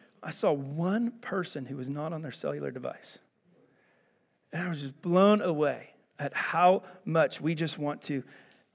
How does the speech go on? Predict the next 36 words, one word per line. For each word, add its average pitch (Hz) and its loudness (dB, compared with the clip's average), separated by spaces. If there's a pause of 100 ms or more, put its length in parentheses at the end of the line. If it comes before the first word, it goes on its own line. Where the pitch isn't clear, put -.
(200)
to, - -8
to - -14
consume, 202 6
consume, 185 4
consume. 131 -8 (1000)
And 160 0
there's 165 2
so 220 6
many 233 8
people 214 6
who 190 12
are 180 6
like, 160 6
"Jordan, 240 -4
I 247 0 (160)
can't 254 2
create 208 8
margin 190 4
in 180 4
my 180 6
life. 175 6
I'm 254 4
too 269 2
busy." 202 4
If 165 -2
you're 208 6
too 233 -2
busy, 190 0
then 170 -2
something 185 -2
needs 170 -4
to 160 -10
change. 151 -10 (720)
This 240 0
is 214 -6
priorities. 147 2